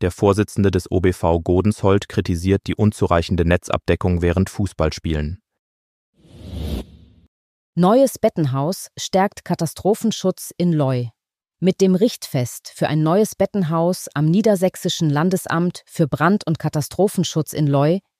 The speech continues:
Speaker 2: ist ein wichtiger Schritt für die Zukunft des Katastrophenschutzes in Niedersachsen gemacht worden.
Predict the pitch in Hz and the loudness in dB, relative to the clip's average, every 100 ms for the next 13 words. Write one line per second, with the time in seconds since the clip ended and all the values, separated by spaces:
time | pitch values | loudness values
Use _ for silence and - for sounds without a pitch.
0 | - - 175 175 202 - 240 190 165 - | -2 0 2 2 2 0 0 0 0 0
1 | 208 - - - 170 160 - 240 - 208 | 0 -2 -10 -2 0 0 -2 -2 2 2
2 | 208 - 160 - 165 156 - - 185 - | 2 -2 -4 -2 -4 -2 -4 0 0 2
3 | 175 - 185 - 180 - 165 175 180 147 | 0 0 -2 -4 -4 2 4 4 4 2
4 | 135 - 139 131 131 - - 131 131 | -2 -2 -2 0 -2 -4 -4 -2 0